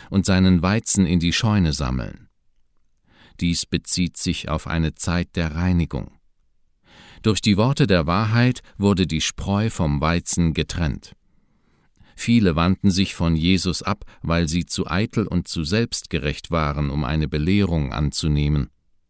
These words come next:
Sie liebten die Welt zu sehr, als dass sie bereit gewesen wären, ein Leben der Demut auf sich zu nehmen. Auch heute verhalten sich viele Menschen so.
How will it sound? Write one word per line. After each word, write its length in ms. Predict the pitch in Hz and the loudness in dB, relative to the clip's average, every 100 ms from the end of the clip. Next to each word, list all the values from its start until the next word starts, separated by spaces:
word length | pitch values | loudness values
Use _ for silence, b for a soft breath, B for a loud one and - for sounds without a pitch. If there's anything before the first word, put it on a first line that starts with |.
| _ _ _ B B | _ _ _ B B
Sie 200 | - 110 | 0 2
liebten 440 | 120 160 - - 110 | 4 2 0 2 4
die 160 | 107 | 4
Welt 320 | 107 127 120 | 4 2 0
zu 160 | - 98 | -2 0
sehr, 380 | 76 98 101 73 | 2 4 4 2
als 200 | 80 - | -2 -2
dass 160 | 95 | -2
sie 100 | - | -2
bereit 440 | 82 80 87 90 - | -2 0 0 0 0
gewesen 420 | 87 90 78 90 | 0 2 2 2
wären, 380 | 82 90 90 87 b b | 2 2 2 0 b b
ein 200 | - 87 | 0 2
Leben 360 | 85 95 92 85 | 4 4 4 4
der 120 | 82 | 2
Demut 520 | 80 104 104 82 - | 4 4 6 4 -2
auf 240 | 65 73 | -6 -4
sich 220 | - 76 - | -4 -6 -6
zu 140 | 82 | -2
nehmen. 420 | 76 76 76 67 _ _ _ _ _ _ _ _ b b b b b b | 0 0 0 -2 _ _ _ _ _ _ _ _ b b b b b b
Auch 240 | - 78 - | -4 -4 0
heute 380 | 95 104 85 | 0 0 -2
verhalten 500 | - 76 80 73 - | -2 -2 -2 -2 -2
sich 240 | 73 78 - | -4 -4 -4
viele 280 | 87 80 78 | -2 0 0
Menschen 440 | 76 78 - 82 | 0 0 0 -2
so. 300 | 73 82 76 | 0 -2 -4